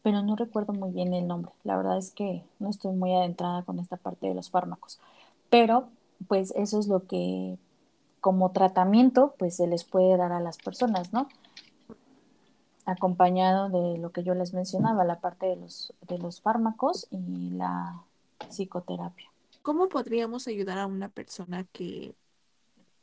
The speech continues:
Speaker 2: que sabemos? Porque yo he llegado a escuchar personas cercanas que, que me han dicho, "Tengo depresión, estoy entrando en depresión, o me siento así",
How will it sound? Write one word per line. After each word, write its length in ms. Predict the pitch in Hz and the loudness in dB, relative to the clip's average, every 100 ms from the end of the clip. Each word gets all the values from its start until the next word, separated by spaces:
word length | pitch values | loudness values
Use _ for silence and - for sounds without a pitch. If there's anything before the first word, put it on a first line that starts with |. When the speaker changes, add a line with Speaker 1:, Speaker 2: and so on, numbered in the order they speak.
| - | 0
Speaker 2:
que 120 | 233 | 2
sabemos? 540 | 226 220 226 214 196 | 2 -2 0 0 -4
Porque 400 | - 214 - 226 202 | -4 -8 -6 -6 -2
yo 140 | 226 | -2
he 60 | 220 | -2
llegado 480 | 247 233 220 214 214 | -4 -6 -6 -6 -4
a 100 | 196 | -4
escuchar 460 | - 196 - 185 | -8 -16 -8 -6
personas 400 | 185 196 190 185 | -6 -10 -8 -8
cercanas 640 | 190 180 180 170 175 185 - | -8 -12 -8 -8 -8 -10 -10
que, 380 | 196 180 - _ _ - | -8 -8 -10 _ _ -6
que 140 | 196 | -4
me 160 | 190 190 | -4 -6
han 320 | 190 214 233 | -8 -8 -8
dicho, 540 | 233 240 208 175 185 - _ - _ _ _ _ _ - | -10 -10 -8 -8 -8 -14 _ -20 _ _ _ _ _ -2
"Tengo 280 | 208 196 220 | -2 0 -4
depresión, 800 | 208 180 180 - 190 202 208 190 | -4 -6 -6 -4 -2 -2 -4 -6
estoy 360 | 190 196 196 | -4 0 2
entrando 500 | 190 190 180 180 180 | 0 -2 -4 -4 -2
en 80 | 185 | -2
depresión, 720 | 180 175 170 - 185 185 190 | -4 -6 -10 -4 -2 -2 -2
o 60 | 190 | -4
me 140 | 190 | -6
siento 580 | 185 - 175 175 180 180 _ _ _ _ _ - - | -8 -8 -8 -4 -4 -4 _ _ _ _ _ -20 -20
así", 580 | - 208 185 - 185 180 | -10 -10 -10 -8 -8 -8